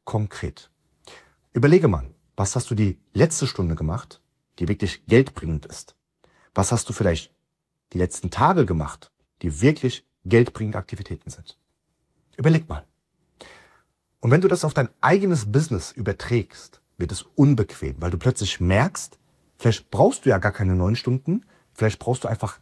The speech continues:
drei Stunden klaren Fokus, Gespräche führen, Angebote raussenden,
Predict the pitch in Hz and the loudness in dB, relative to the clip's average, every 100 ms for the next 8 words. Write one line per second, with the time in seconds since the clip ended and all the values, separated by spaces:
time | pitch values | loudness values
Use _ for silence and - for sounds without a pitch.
0 | - 92 95 160 - 147 147 - 131 - | -6 -2 0 0 -2 -4 -4 -4 -6 -4
1 | 113 120 123 123 123 _ _ _ _ - | -2 0 0 -4 -4 _ _ _ _ -12
2 | - 160 160 - 156 - - 98 - - | 4 4 4 -2 -4 -6 -6 -4 -2 0
3 | 139 139 - 131 120 - - 131 139 123 | 0 0 0 2 2 -2 0 2 2 0
4 | 127 123 110 113 117 113 113 113 | -2 0 0 0 -2 -2 -4 -6